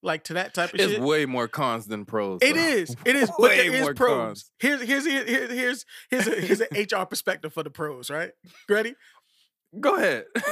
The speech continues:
Speaker 2: <laughs>
Speaker 1: When you, when you have somebody at the job you wanna fuck or that you, you know, you, you, you getting it in with a little bit, you, you a little extra motivated to be at the job.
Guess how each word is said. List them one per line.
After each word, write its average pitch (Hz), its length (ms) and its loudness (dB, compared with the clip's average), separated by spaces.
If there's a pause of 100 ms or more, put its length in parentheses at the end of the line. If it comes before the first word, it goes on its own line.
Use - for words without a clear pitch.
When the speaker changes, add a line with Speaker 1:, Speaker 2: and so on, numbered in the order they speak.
(400)
Speaker 2:
<laughs> - 120 -2 (600)
Speaker 1:
When 190 200 -2
you, 262 200 0
when 190 220 -6
you 269 120 -2
have 196 160 0
somebody 180 320 -2
at 160 80 -10
the 156 80 -10
job 165 280 -2
you 165 80 -8
wanna 160 160 -6
fuck 170 400 -6
or 147 120 -6
that 143 160 -10
you, 156 120 -14
you 151 140 -12
know, 147 140 -8
you, 160 260 -10 (100)
you, 160 340 -14 (100)
you 165 140 -12
getting 160 260 -6
it 165 80 -8
in 175 200 -4
with 170 160 -4
a 165 40 -4
little 170 160 -6
bit, 185 160 -4 (2250)
you, 190 220 -2 (180)
you 226 180 -2
a 202 40 2
little 170 200 -4
extra 160 260 -6
motivated 123 520 -10
to 104 40 -16
be 117 160 -12
at - 80 -14
the 110 80 -12
job. 113 320 -12